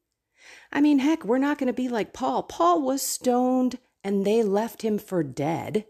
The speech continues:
And Paul gets back up and goes right back into the city. Come on, people. We don't have those kind of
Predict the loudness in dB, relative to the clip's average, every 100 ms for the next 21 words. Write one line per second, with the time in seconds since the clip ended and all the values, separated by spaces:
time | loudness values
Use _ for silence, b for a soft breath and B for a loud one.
0 | _ _ _ _ B B B -6 -4 -2
1 | 2 2 2 -2 -4 -4 -2 -2 -4 -4
2 | -4 -6 -6 0 0 -2 -2 0 0 -2
3 | -8 -4 -2 -2 -2 -4 -2 -2 -4 -10
4 | _ _ _ _ _ _ _ _ _ _
5 | _ _ _ -2 0 2 -2 -6 -10 -10
6 | -10 -10 -6 -2 0 0 0 -4 -4 -4
7 | -2 -2 -2 -6 -6 -4 -4 -6 -8